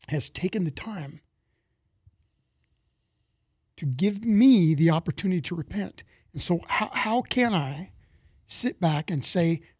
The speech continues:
"Man, I can't believe you're doing that. I can't believe you're, I, really, you're smoking? Really? I mean, really, you've got a pornography problem?"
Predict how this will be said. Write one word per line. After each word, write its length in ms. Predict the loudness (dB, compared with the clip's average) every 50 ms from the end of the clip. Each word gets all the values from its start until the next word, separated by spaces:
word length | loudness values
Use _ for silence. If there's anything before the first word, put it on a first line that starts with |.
| _ _
"Man, 200 | -8 -8 -6 -4
I 60 | -4 -6
can't 260 | -4 -4 -4 -4 -2
believe 160 | -2 -4 -2
you're 60 | -2 -4
doing 200 | -4 -4 -4 -6
that. 80 | -6 -6
I 60 | -6 -6
can't 420 | -4 -6 -8 -8 -8 -8 -8 -10
believe 300 | -12 -10 -8 -6 -6 -6
you're, 140 | -8 -12 -14 -18 _
I, 60 | -20 -20 -20 _ _ _ _ _ _
really, 240 | -4 0 2 2 2
you're 60 | 2
smoking? 400 | 0 0 -2 -2 0 0 -2 -4 -6 -10 _ -14 -12 -12 -12 -12 -16 -20 _ _ _ _ _ _
Really? 380 | -2 2 4 6 6 6 4 2 -2 -10 -6 -2
I 40 |
mean, 320 | 0 0 2 2 0 -4 -6 _ _ _ _
really, 240 | 0 2 4 6 6
you've 100 | 6 6
got 140 | 4 2 4
a 40 | 4
pornography 500 | 2 2 4 2 2 2 0 0 -2 0
problem?" 440 | 2 2 2 4 2 0 0 -2